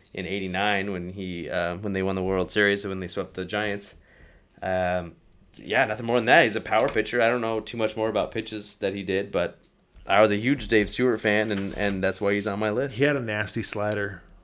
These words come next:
Speaker 2: for,
Speaker 1: Yeah.
Speaker 2: for a time frame when a lot of guys didn't have a slider. He had a
Speaker 1: Sure.
Speaker 2: really nasty slider. He was kind of ahead of his game that way. Um, yeah, I agree. He was, he was the,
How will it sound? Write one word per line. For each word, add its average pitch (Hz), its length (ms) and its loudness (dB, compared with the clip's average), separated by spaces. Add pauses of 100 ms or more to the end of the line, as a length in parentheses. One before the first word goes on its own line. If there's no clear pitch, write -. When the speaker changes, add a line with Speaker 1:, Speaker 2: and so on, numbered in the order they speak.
(220)
Speaker 2:
for, 113 360 -6
Speaker 1:
Yeah. 98 140 4
Speaker 2:
for 117 160 -4
a 113 60 -4
time 117 380 -8
frame 113 320 -10
when 107 100 -12
a 95 80 -12
lot 107 220 -6
of 104 80 -6
guys 101 240 -4
didn't 101 260 -10
have 98 260 -8
a 101 60 -12
slider. 113 500 -8 (480)
He 110 120 -4
had 107 120 -2
a 101 80 -4
Speaker 1:
Sure. 104 160 4
Speaker 2:
really 104 140 2
nasty 98 380 -8
slider. 95 380 -6
He 92 100 -6
was 92 120 -10
kind 101 160 -6
of 90 80 -6
ahead 92 140 -6
of 90 80 -6
his 90 100 -10
game 92 360 -10
that 95 160 -16
way. 92 260 -14 (180)
Um, 90 640 -16 (1400)
yeah, 110 200 -6 (100)
I 110 80 -10
agree. 98 360 -8
He 107 160 -12
was, 98 240 -12
he - 100 -14
was 110 140 -10
the, 85 220 -10